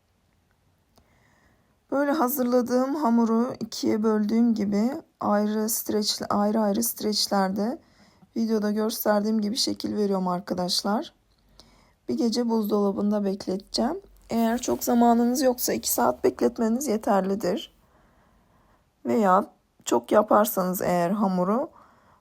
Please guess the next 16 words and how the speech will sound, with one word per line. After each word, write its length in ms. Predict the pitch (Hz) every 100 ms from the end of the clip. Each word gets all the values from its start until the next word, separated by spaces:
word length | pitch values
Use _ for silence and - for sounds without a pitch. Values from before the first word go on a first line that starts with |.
| _
buzluğa 440 | 233 226 208 208 214
da 80 | 208
atabilirsiniz. 920 | 208 208 208 185 175 - 175 196 -
Misafirleriniz 800 | 226 202 196 196 196 190 190 -
geldiği 460 | 196 185 185 190
zaman, 440 | 202 196 170 - 233 - _ _ _ -
acil 360 | 220 196 214 196
olduğu 400 | 185 175 175 180
zaman 340 | 214 165 185
çıkartır 540 | 254 - 196 170 - 247
pişirirsiniz. 920 | - 226 190 208 - 175 226 - - - _ _ _ _ _ _ _ _ _ _ _ _ _ 226
Evet, 260 | 214 202
gördüğünüz 480 | - 226 233 214 220
gibi 180 | 254 233
sertleşmiş 840 | 233 226 214 - 196 202 226 208
hamurum. 520 | 220 190 180 196 240